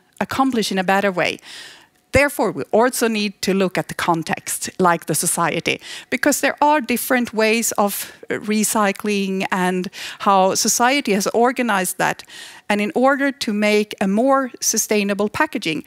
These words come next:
we need to also take into account how is the recycling, uh, developed in the different countries. W-, one,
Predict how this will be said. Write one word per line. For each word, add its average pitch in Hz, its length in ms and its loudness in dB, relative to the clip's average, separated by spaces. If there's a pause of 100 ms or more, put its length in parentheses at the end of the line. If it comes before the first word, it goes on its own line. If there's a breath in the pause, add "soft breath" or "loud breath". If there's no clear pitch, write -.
(180 loud breath)
we 208 100 0
need 208 520 0
to 196 180 -4
also 208 340 2
take 220 380 -2
into 180 240 -4
account 190 500 0 (200 loud breath)
how 214 500 4
is - 280 0
the 180 400 0
recycling, 190 840 2 (380 loud breath)
uh, 170 240 0
developed 165 640 0
in 185 160 -2
the 165 80 0
different - 340 -6
countries. - 520 -6 (3500 loud breath)
W-, 220 180 -4
one, 330 480 4